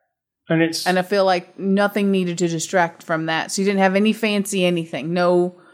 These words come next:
Speaker 2: I mean, the flashback was the beginning with the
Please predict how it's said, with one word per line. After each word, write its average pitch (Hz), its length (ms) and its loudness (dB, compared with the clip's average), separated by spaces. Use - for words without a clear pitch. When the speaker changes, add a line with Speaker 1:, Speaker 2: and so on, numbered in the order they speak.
Speaker 2:
I - 40 -4
mean, 226 120 4
the 190 80 0
flashback 190 600 2
was 185 180 0
the 185 80 2
beginning 180 460 0
with 170 180 -4
the 165 280 2